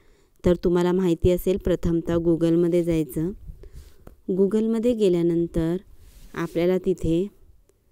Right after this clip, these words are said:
फ्लिप एच टी एम एल, फ्लिप एच टी एम एल फाईव्ह असं टाईप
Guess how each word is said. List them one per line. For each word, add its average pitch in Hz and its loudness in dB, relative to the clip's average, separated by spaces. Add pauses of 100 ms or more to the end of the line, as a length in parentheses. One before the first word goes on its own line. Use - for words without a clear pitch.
(440)
फ्लिप 214 2 (1200)
एच 180 -2
टी 220 -4 (100)
एम 156 -4
एल, 151 -4 (1500)
फ्लिप 185 0 (680)
एच 170 -4
टी 208 -6 (220)
एम 180 -6 (120)
एल 175 -2
फाईव्ह 143 -6 (680)
असं 170 -8 (100)
टाईप 156 -2